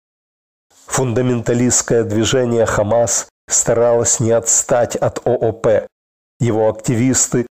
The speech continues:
создали собственную альтернативную структуру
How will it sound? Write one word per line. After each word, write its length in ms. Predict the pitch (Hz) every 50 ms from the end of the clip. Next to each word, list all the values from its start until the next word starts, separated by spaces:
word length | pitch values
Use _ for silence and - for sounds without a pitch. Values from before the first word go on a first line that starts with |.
| _ _ -
создали 580 | - - 123 107 98 98 110 120 117 113 117
собственную 880 | 120 - - - 127 120 117 - - - - 123 110 117 117 120 - -
альтернативную 960 | 127 113 104 - 135 110 110 117 120 113 - - 135 117 107 117 120 117 117
структуру 720 | - - - - 113 - - - - 127 123 117 117 110